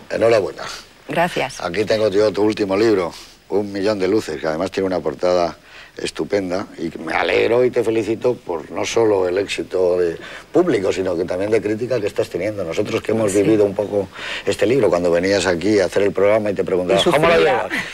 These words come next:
Speaker 1: Estoy sufriendo mucho. Bueno, pues no se nota nada el sufrimiento y has logrado
Speaker 2: Sí.
Speaker 1: hacer un libro estupendo y, y magnífico, y espero que estarás muy contenta, sin, contenta,
Speaker 2: Sí,
Speaker 1: ¿no?
Speaker 2: sí, sí, sí.
Speaker 1: Ah,
Speaker 2: Es-,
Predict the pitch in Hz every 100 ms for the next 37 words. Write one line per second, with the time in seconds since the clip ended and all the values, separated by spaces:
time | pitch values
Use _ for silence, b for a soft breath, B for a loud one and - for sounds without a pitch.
0 | - 277 147 214 127 139 151 135 120 151
1 | - 98 110 113 104 98 113 127 113 113
2 | 104 107 104 95 95 87 92 104 107 95
3 | 120 156 B B B B - 85 85 85
4 | 104 98 95 87 - 85 82 82 87 80
5 | 76 - _ - - - - _ - -
6 | 98 92 104 101 85 78 - - 82 76
7 | 80 104 90 80 107 120 - - 95 101
8 | 98 101 127 120 80 123 117 73 - 82
9 | 78 76 76 B B 95 90 127 123 113
10 | 98 113 113 107 151 - 156 143 143 95